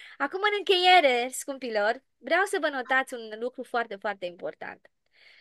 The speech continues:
Vârsta nu este conținută în, uh, A D N-ul nostru. După cum știți, uh, părintele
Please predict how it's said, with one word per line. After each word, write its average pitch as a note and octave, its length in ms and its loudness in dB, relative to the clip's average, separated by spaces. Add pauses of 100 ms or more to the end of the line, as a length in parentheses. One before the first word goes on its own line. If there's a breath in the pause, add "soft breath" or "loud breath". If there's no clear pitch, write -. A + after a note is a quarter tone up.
(320)
Vârsta F4+ 720 6
nu D4+ 280 -6
este F4 300 -2
conținută C4+ 580 -6 (180)
în, D4+ 220 0
uh, C4 520 4
A C4+ 140 -2
D B3 40 -2
N-ul A#3+ 340 -2
nostru. G3 300 -10
După G3+ 240 -6
cum A3 220 -8
știți, D4+ 440 -4
uh, A3 360 -2
părintele A#3+ 600 0